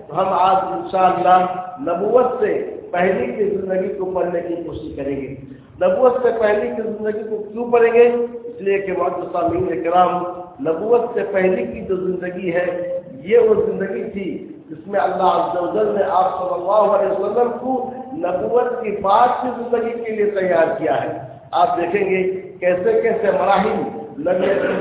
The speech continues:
صلی اللہ علیہ وسلم کی زندگی میں آتے ہیں، بلکہ یہ وہ زندگی ہے جسے اللہ عز و جل نے بعد کی زندگی کے لیے بطور گواہ پیش کیا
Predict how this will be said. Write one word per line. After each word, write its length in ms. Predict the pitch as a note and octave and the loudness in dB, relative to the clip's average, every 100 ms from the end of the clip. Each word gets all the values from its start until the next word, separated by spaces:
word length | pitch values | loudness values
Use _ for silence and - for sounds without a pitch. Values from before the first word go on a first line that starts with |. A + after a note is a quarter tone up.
| F#3 | -2
صلی 140 | F3 | -2
اللہ 200 | F3 F3 | -2 2
علیہ 340 | F#3 F3+ F3 | 2 2 0
وسلم 400 | E3 F3+ F#3 F#3 | -4 -4 -2 -2
کی 180 | F3 D3+ | -2 -6
زندگی 380 | E3 D#3+ D#3+ D#3+ | -6 -4 -2 -2
میں 140 | D#3 | 0
آتے 260 | C#3+ - D#3 | 0 -2 -2
ہیں، 340 | C3+ - - - - - | -4 -6 -10 -16 -10 -6
بلکہ 280 | E3 - | -4 -2
یہ 240 | E3+ E3+ B3+ | -4 0 2
وہ 160 | B3+ | 6
زندگی 540 | A#3 A3 G3 F3+ F#3 E3 | 6 4 2 0 0 0
ہے 240 | D#3+ - - - - | 0 -2 -8 -12 -18
جسے 220 | C#3+ - | -14 -6
اللہ 260 | F#3 F3 F3+ | -2 0 2
عز 360 | F3+ E3+ E3+ F3+ | 2 2 0 -2
و 220 | E3+ A3 | -2 0
جل 220 | A3+ A3+ | 0 2
نے 100 | G#3+ - - - - | 2 0 -4 -10 -6
بعد 480 | - F3+ A#3 A3+ - | 2 6 6 4 0
کی 80 | A3 G3+ | -4 -4
زندگی 420 | G3+ G3 G#3 A#3 | -4 -4 -6 -6
کے 140 | A3 A3 | -2 0
لیے 220 | G#3 G3 | 2 2
بطور 380 | F#3 - A#3 A3 - | 0 2 2 2 2
گواہ 300 | F#3 A3 B3 A#3+ | 4 6 6 6
پیش 140 | A3+ G#3+ A3 | 4 4 2
کیا 180 | F#3 | 2